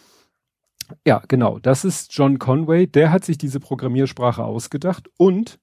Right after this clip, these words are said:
es ist eine Turing-vollständige Programmiersprache. Das sagt jetzt nicht jedem was, aber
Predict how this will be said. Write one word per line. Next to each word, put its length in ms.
es 140
ist 120
eine 220
Turing-vollständige 1000
Programmiersprache. 840
Das 260
sagt 280
jetzt 160
nicht 140
jedem 200
was, 140
aber 400